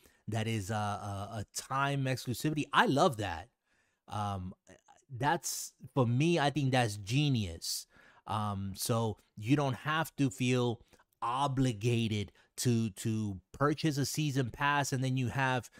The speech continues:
you know, ninety days or sixty days or whatever to meet the certain criteria and,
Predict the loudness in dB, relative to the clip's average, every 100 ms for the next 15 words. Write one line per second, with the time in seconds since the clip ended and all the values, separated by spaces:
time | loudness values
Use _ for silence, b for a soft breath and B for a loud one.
0 | B B 2 2 4 4 4 4 4 6
1 | 6 4 2 -2 0 -2 0 -2 2 2
2 | 2 0 2 2 2 2 0 B B B
3 | 0 2 2 0 -2 -4 -8 _ _ _
4 | _ -2 0 4 6 6 2 -4 -2 0
5 | 2 2 2 0 0 0 -2 0 0 0
6 | -6 2 6 6 6 4 4 2 0 -4
7 | B B -4 0 0 0 -2 -4 -8